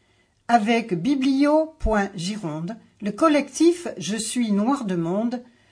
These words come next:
ce premier rendez-vous lui donnera très sûrement raison d'avoir osé. Dis, raconte-moi une histoire. Gironde point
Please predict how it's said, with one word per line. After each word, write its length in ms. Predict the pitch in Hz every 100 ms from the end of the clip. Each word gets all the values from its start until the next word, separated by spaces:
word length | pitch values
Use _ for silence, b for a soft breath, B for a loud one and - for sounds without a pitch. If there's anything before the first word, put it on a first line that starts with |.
| B
ce 180 | - 190
premier 420 | 180 262 262 311
rendez-vous 640 | 302 226 196 180 185 247 -
lui 220 | 208 233
donnera 600 | 214 285 220 202 196 190
très 300 | 190 - 302
sûrement 560 | - 285 240 196 170 165
raison 500 | 214 185 165 151 196 196
d'avoir 420 | 185 190 208 202
osé. 480 | 208 175 170 151 - _ _ _ _ _ _
Dis, 420 | 170 233 277 180 - _ -
raconte-moi 720 | 233 359 415 330 269 214 196
une 160 | 180 175
histoire. 680 | 170 - 185 175 170 165 _ _ _ _ _ _ _ _ _ _ _
Gironde 720 | 165 175 247 208 175 208 247
point 280 | - 208 202